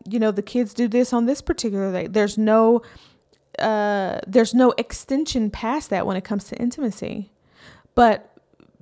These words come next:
opening yourself up to that vulnerability can be scary if you've already determined that it's not gonna go well for you, right? So as a child,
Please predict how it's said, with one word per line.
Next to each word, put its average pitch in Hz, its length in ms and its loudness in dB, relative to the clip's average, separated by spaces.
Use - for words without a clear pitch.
opening 262 540 6
yourself 208 500 0
up 220 200 2
to 254 140 2
that 196 180 2
vulnerability 202 600 0
can 220 200 -2
be 202 120 -2
scary 311 460 0
if 214 140 -4
you've 214 200 -4
already 214 280 -2
determined 240 580 0
that 208 300 0
it's 196 160 -4
not 226 220 0
gonna 196 300 2
go 160 220 -6
well 269 380 4
for - 160 -14
you, - 420 -8
right? 247 440 0
So 226 540 4
as 240 140 4
a 208 80 0
child, 240 720 2